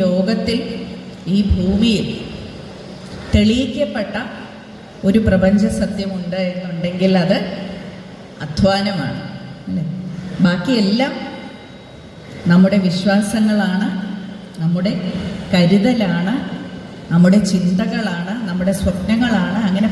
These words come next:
പലതുമായിരിക്കാം. പക്ഷേ മനുഷ്യൻ്റെ പ്രവൃത്തിയിൽ, മനുഷ്യൻ്റെ ജീവിതത്തിൽ, ജീവനും മരണവും ഇടയ്ക്കുള്ള മനുഷ്യൻ ചെയ്യുന്ന ഓരോ കാര്യത്തിലും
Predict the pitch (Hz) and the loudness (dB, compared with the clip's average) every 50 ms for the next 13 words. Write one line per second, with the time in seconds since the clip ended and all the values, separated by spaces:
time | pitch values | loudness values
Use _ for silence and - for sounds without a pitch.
0 | - 202 170 175 180 196 233 240 190 147 139 - - - - - - - - - | 2 0 2 4 4 4 4 4 2 2 0 0 -2 -2 -4 -4 -6 -6 -6 -4
1 | 175 180 - - 247 262 320 - - - - - - - - - - - - - | -4 -4 -2 0 0 0 0 -2 -6 -8 -8 -10 -12 -12 -12 -12 -14 -14 -14 -14
2 | - - - - - - - - - - - 190 190 190 202 208 - - - 269 | -12 -10 -10 -10 -10 -12 -12 -12 -12 -4 2 4 6 6 6 6 2 2 2 2
3 | 254 254 240 254 262 302 - - - - - - - - - - - - - - | 2 2 2 2 0 0 -2 -6 -10 -10 -10 -12 -14 -16 -16 -16 -16 -16 -16 -16
4 | - - - 196 190 190 208 - - - 247 233 208 151 - - - - - - | -6 -2 2 2 2 2 2 0 2 2 4 4 4 2 0 -2 -4 -6 -8 -8
5 | - - - - - - - 175 180 185 180 - - - 202 202 208 202 214 254 | -10 -10 -12 -12 -10 -4 0 2 4 4 4 4 6 4 4 4 4 2 2 0
6 | - - - - - - - - - - - - - - - 165 156 180 190 196 | 0 -2 -6 -6 -8 -8 -8 -10 -10 -10 -12 -14 -14 -10 -8 -4 2 4 6 8
7 | 208 208 - - 226 220 - - 123 110 104 - - - - - - - - - | 8 6 6 4 2 0 0 -2 -4 -4 -6 -8 -10 -10 -10 -12 -14 -14 -14 -14
8 | - - 170 180 190 202 196 214 220 233 233 220 214 196 180 190 196 220 220 214 | -8 -6 -2 0 2 4 4 6 6 6 6 6 6 4 4 2 2 2 4 4
9 | 196 175 180 180 - - 262 233 202 190 196 196 - - - - - - - - | 2 2 0 -2 -2 -2 -2 -2 -2 -2 -2 -4 -4 -6 -10 -10 -12 -12 -12 -14
10 | - - - - - - - - - - - - - - - - - - - - | -14 -12 -12 -12 -10 -10 -10 -10 -10 -10 -10 -10 -10 -10 -10 -10 -10 -8 -4 2
11 | - 180 185 190 185 - 240 233 233 - 220 202 196 202 196 214 220 214 196 190 | 4 6 6 6 6 4 2 2 2 2 0 0 0 0 0 0 0 0 2 0
12 | 202 214 226 240 254 285 277 247 214 190 185 185 185 185 180 - - | 2 2 2 4 4 2 2 2 0 0 0 -2 -2 -4 -4 -6 -6